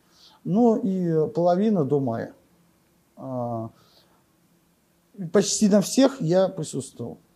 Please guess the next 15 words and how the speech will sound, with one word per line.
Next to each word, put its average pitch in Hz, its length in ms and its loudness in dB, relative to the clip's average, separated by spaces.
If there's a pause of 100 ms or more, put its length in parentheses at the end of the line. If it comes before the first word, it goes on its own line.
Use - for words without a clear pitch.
(320)
Почти 156 300 -8
на 131 120 -2
всех. - 260 -12 (1160)
То 180 80 -6
есть 170 160 -4
опыт 240 320 2
у 185 60 0
меня 180 220 2
по 156 100 2
съемкам, 233 680 2 (260)
по 160 440 0
организации 170 680 2
съемок 165 360 -2
был 160 140 0
большой. 135 500 -4